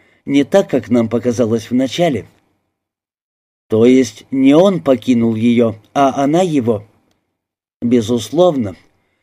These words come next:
Она просто захотела расширить свои горизонты. Сам посуди.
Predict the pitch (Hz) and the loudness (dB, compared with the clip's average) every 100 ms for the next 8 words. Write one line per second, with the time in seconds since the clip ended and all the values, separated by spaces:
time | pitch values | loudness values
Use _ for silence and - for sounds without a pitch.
0 | _ _ - 135 165 190 147 127 127 107 | _ _ 0 2 2 2 0 -2 -2 -4
1 | 117 123 110 123 127 135 131 143 135 131 | -4 -6 -2 0 2 0 0 -2 0 -2
2 | - 135 143 127 139 143 185 180 120 107 | -2 0 2 2 0 0 -2 -2 -6 -10
3 | 104 _ _ _ _ _ - 123 147 147 | -12 _ _ _ _ _ -6 0 0 2
4 | 147 - 143 117 | -2 -2 -2 -2